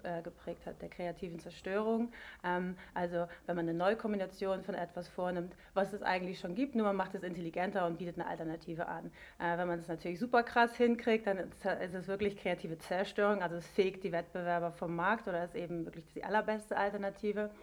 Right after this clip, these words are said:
Aber ich denke, man kann auch so rangehen, dass man überhaupt erstmal eine Alternative anbietet und mal was Eigenes macht und so da reinwächst.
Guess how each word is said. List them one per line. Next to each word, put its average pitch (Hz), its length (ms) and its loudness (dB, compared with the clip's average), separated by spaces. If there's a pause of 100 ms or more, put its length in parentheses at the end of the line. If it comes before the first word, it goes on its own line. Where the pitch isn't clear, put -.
(480)
Aber 180 140 4
ich 202 100 2
denke, 240 260 6
man 214 100 2
kann 226 180 4
auch 214 120 2
so 226 140 2
rangehen, 208 360 8
dass 202 180 4
man 202 120 0
überhaupt 190 360 4
erstmal 175 340 0
eine - 80 -2
Alternative 196 800 2 (260)
anbietet 196 500 0
und 180 100 -4
mal 180 120 2
was 175 120 2
Eigenes 175 340 0
macht 185 180 -2
und 175 100 -2
so 175 100 0
da 170 120 4
reinwächst. 160 720 -6